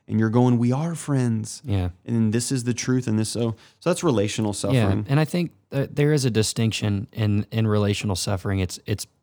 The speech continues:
Speaker 2: it's relationships you do have and it's personal. It's not,
Speaker 1: Yes.
Speaker 2: it's not the keyboard warrior stuff on
Speaker 1: Good for
Speaker 2: Facebook.
Speaker 1: you. Great
Speaker 2: It's,
Speaker 1: insight.
Speaker 2: it's not like, my goodness, it's,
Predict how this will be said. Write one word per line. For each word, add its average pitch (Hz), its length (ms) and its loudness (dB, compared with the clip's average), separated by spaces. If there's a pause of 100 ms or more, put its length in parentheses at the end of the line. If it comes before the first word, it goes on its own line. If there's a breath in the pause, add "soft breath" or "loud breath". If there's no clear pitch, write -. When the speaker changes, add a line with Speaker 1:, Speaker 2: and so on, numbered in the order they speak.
(120)
Speaker 2:
it's - 160 -8
relationships 127 580 2
you 95 80 -2
do 107 220 0
have 110 340 2
and 101 140 0
it's 92 160 -6
personal. 80 720 -6
It's 101 180 -6
not, 117 320 2
Speaker 1:
Yes. 101 280 -2
Speaker 2:
it's - 120 -4
not 135 180 2
the 139 80 -4
keyboard 104 500 -2
warrior 101 420 0
stuff 101 320 -4
on 101 100 0
Speaker 1:
Good 98 260 2
for 113 120 -2
Speaker 2:
Facebook. 104 160 4
Speaker 1:
you. 98 120 0
Great 117 440 0
Speaker 2:
It's, 107 120 0
Speaker 1:
insight. 92 480 -6
Speaker 2:
it's 123 200 -4
not 135 300 4
like, 104 340 0 (920 loud breath)
my 143 160 2
goodness, 101 400 0
it's, - 180 -6